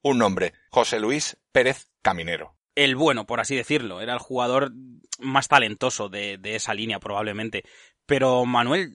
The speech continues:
Speaker 2: yo también tengo la sensación de que estos jugadores, eh, de los que hablabas,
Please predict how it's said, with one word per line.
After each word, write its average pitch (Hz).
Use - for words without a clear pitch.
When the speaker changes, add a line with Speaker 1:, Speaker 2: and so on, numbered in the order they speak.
Speaker 2:
yo 123
también 196
tengo 175
la 180
sensación 170
de 180
que 120
estos 175
jugadores, 147
eh, 104
de 104
los 104
que -
hablabas, 120